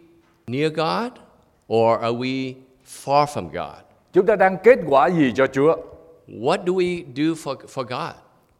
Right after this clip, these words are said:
Speaker 2: Đời sống chúng ta có thay đổi gì và trưởng thành như thế nào?
Speaker 1: Is our life changed? Is our faith mature in Christ?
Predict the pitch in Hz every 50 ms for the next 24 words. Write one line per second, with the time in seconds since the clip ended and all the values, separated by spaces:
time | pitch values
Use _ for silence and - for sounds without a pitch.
0 | _ _ _ 139 151 151 156 147 156 196 196 240 247 202 240 214 208 196 180 -
1 | 190 208 - - - 190 185 185 165 143 143 185 202 180 170 156 139 117 101 98
2 | 107 120 123 117 - - 147 139 165 - 175 156 139 123 110 113 127 127 - 151
3 | 151 151 131 110 92 - - - _ _ 139 143 - 156 143 147 151 147 156 151
4 | 151 156 156 156 - - 185 175 165 131 101 87 - - - - _ _ _ _
5 | _ 113 120 123 117 - - - 131 131 131 131 123 117 - - - - 165 160
6 | 175 196 214 208 - - - - _ _ _ _ 113 123 143 139 - - - -
7 | 170 170 165 156 143 120 123 120 117 - - 127 113 104 85 71 78 - -